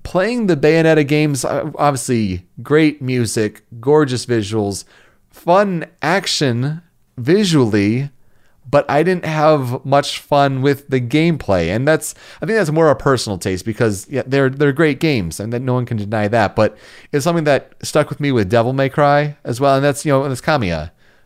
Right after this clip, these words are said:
Uh, so, like, his action, like, I guess just doesn't click with me totally. I should watch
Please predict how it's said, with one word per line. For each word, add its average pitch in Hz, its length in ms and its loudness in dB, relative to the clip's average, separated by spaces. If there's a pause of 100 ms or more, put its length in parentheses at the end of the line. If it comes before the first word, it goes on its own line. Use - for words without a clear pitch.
Uh, - 260 -4
so, 117 260 0
like, 110 360 -4
his 143 240 -2
action, 139 440 -2
like, 123 200 -4
I 127 100 0
guess 127 220 0
just - 140 -8
doesn't 123 400 -2 (400)
click 147 240 -2
with 151 120 -4
me 147 120 -2
totally. 143 320 0
I 175 80 0
should 185 180 -8
watch - 520 -2